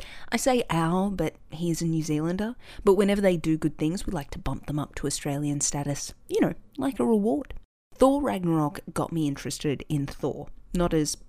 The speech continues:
a person or a character, and certainly not in Chris Hemsworth, because, I don't know, I, you know, he's probably got a great personality. But it looks like fun, and that moment, you know, that,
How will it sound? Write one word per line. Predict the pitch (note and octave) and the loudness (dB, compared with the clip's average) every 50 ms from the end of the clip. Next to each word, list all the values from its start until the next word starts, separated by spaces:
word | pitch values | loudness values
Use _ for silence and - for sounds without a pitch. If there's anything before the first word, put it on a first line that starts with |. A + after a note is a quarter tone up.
| - - | -16 -10
a | - - C#3 | -8 -8 -8
person | - - - - G3+ C4+ - - C#3+ C3+ C3 - - - | -4 0 0 2 2 0 0 -2 -4 -4 -4 -6 -6 -8
or | - C3 E2+ | -6 -6 -6
a | A2+ - - - | -6 -8 -10 -10
character, | - - D3 C3+ C3 C#3 - - - - - | -6 -4 -2 -2 -2 -4 -6 -10 -14 -8 -6
and | E3 D#3 - | -4 -2 0
certainly | - E3 D#3+ - F#3+ E3+ D#3+ | 2 0 0 0 0 0 0
not | D#3 D3+ D3+ D3+ | 2 2 2 2
in | E3+ F3 | 2 0
Chris | E3+ - F3+ D3+ - | 0 0 -2 -2 -2
Hemsworth, | - - D#3 D#3+ - - G#3 G#3 G#3 - - | -2 -4 -4 -2 -2 -2 -2 -2 -2 -4 -6
because, | - - - G3 F3+ - - - - - - - - - - - | -6 -4 -4 -2 -4 -4 -6 -10 -20 -20 -20 -20 -20 -18 -4 0
I | - | 2
don't | - | 2
know, | D#3+ E3 - - F#3+ - - - - - - - | 2 2 -2 -4 -6 -8 -10 -18 -20 -16 -12 -10
I, | - - - - - | -10 -10 -10 -6 -2
you | - G3 - | 2 4 4
know, | |
he's | E3+ F3 F3+ G3+ | 4 4 2 2
probably | - B3 B3+ A#3+ A#3 A3 | 4 4 4 4 4 4
got | A3 G#3 | 2 2
a | |
great | F3 - - D#3 D3 D3 - | 2 2 0 0 0 0 0
personality. | - - C#3 C3 - C#3+ C#3 C#3+ C#3 C#3 C3+ G2+ A#2+ _ _ _ _ _ - - | 0 0 0 0 -2 -2 -2 0 0 -2 -2 -4 -8 _ _ _ _ _ -2 4
But | - A#3 B3 A#3 - - | 4 4 4 2 -2 -2
it | C4+ C#4 - | -4 -4 -2
looks | A#3 A#3+ C#4 D4+ - - - | -2 -4 -4 -4 -4 -4 -4
like | C#4+ C#4 C4+ - | -4 -4 -4 -4
fun, | - - - D#4 F4 E4 G#3 E3 - - - - - | -8 -6 -2 -2 0 0 0 -2 -4 -6 -8 -8 -6
and | G#3 A3 G#3+ G#3+ A3+ A#3 A#3 A#3+ A#3+ - - - - - - - - - - - - - - | -4 -2 -2 -2 -2 -2 -2 -2 -2 -4 -6 -10 -14 -14 -16 -14 -16 -16 -16 -18 -20 -10 -4
that | - G#3+ - | -2 0 4
moment, | - F#3+ F#3+ G3 F#3+ F3+ D#3 C3+ A2+ - - - | 6 6 6 6 6 4 4 2 -2 -6 -10 -12
you | - B3 - B3+ | 0 6 6 8
know, | A3+ D#3+ C#3 E3 | 8 8 4 4
that, | E3 E3+ E3 - - | 2 2 0 0 -2